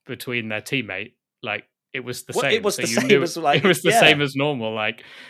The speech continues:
Speaker 1: Max outqualified Perez and then beat him in the race by thirty seconds. It just, the Red Bull, even though it sounds absolutely insane to say, was, yeah, maybe, like,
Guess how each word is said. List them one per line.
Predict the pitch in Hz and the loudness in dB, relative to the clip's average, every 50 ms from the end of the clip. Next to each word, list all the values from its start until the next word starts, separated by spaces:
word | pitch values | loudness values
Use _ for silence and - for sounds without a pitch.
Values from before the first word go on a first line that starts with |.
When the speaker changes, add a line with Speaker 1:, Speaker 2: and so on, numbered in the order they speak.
| - _ - | -20 _ -8
Speaker 1:
Max | 127 131 139 - - - | -2 0 0 0 0 -2
outqualified | - 123 139 131 - 139 123 110 - 123 113 110 107 | -2 -2 -2 0 -2 -2 0 0 -2 -4 -4 -4 -4
Perez | - 127 117 117 101 95 98 95 - - | -2 -2 -2 0 -2 -4 -6 -8 -10 -12
and | 123 113 107 | -14 -12 -10
then | 107 104 104 | -10 -12 -10
beat | 101 120 113 113 - | -8 -8 -8 -8 -8
him | 117 110 | -10 -12
in | 107 | -10
the | 107 107 | -8 -6
race | 110 107 107 | -6 -6 -6
by | - - 104 104 | -8 -10 -12 -10
thirty | - 117 107 101 - - | -8 -10 -10 -10 -10 -14
seconds. | - - 123 120 - - - 139 - - - - | -10 -8 -8 -10 -10 -14 -18 -18 -18 -20 -20 -14
It | - 123 - - | -14 -14 -14 -12
just, | - 120 110 - - - _ - - - _ _ - | -14 -12 -12 -12 -12 -14 _ -20 -20 -20 _ _ -10
the | 120 117 | -10 -6
Red | 113 120 120 110 98 - | -2 -2 -4 -4 -6 -8
Bull, | 127 120 110 98 92 95 113 - _ _ - _ _ _ _ _ _ _ - | -6 -6 -6 -6 -8 -12 -14 -16 _ _ -20 _ _ _ _ _ _ _ -4
even | 147 139 131 139 135 135 | -4 -2 0 0 0 0
though | 127 127 | 0 0
it | 123 139 - | 0 -2 -2
sounds | - 135 127 123 120 - - | -2 -2 -2 -2 -4 -8 -8
absolutely | 156 143 143 - - - 139 127 123 123 117 120 131 | -8 -8 -8 -8 -10 -8 -6 -4 -6 -6 -6 -8 -8
insane | 127 113 120 113 - - - 143 127 123 120 113 | -8 -8 -8 -8 -8 -6 -2 -2 -2 -2 -2 -6
to | - 113 | -8 -10
say, | - - 139 113 98 90 92 104 117 117 _ _ _ _ _ _ _ _ _ _ _ _ _ _ _ _ _ _ _ _ | -6 -4 -4 -4 -4 -6 -10 -12 -14 -16 _ _ _ _ _ _ _ _ _ _ _ _ _ _ _ _ _ _ _ _
was, | 127 120 120 110 104 | -12 -10 -10 -8 -6
yeah, | 117 135 135 107 | -4 -4 -4 -4
maybe, | 95 98 101 104 101 - 107 104 | -6 -10 -12 -12 -12 -12 -12 -12
like, | 104 107 104 101 98 _ - | -10 -8 -8 -10 -10 _ -20